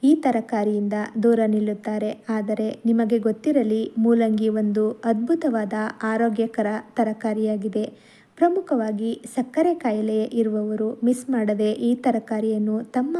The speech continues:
ಆಹಾರ ಪದ್ಧತಿಯಲ್ಲಿ ಸೇರಿಸಿಕೊಂಡರೆ ಬಹಳ ಒಳ್ಳೆಯದು. ಹೂಕೋಸು ಕೂಡ ಅಷ್ಟೇ, ತನ್ನಲ್ಲಿ ಅತ್ಯಂತ ಕಡಿಮೆ ಪ್ರಮಾಣದ ಗ್ಲೈಸೆಮಿಕ್ ಸೂಚ್ಯಂಕ ಪ್ರಮಾಣ ಹೊಂದಿರುವುದರಿಂದ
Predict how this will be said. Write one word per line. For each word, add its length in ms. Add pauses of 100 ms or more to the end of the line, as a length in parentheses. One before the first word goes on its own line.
ಆಹಾರ 280
ಪದ್ಧತಿಯಲ್ಲಿ 840 (460)
ಸೇರಿಸಿಕೊಂಡರೆ 1040
ಬಹಳ 320 (240)
ಒಳ್ಳೆಯದು. 500 (1300)
ಹೂಕೋಸು 640
ಕೂಡ 240 (100)
ಅಷ್ಟೇ, 420
ತನ್ನಲ್ಲಿ 760
ಅತ್ಯಂತ 640
ಕಡಿಮೆ 400
ಪ್ರಮಾಣದ 580 (480)
ಗ್ಲೈಸೆಮಿಕ್ 640
ಸೂಚ್ಯಂಕ 760
ಪ್ರಮಾಣ 400 (140)
ಹೊಂದಿರುವುದರಿಂದ 840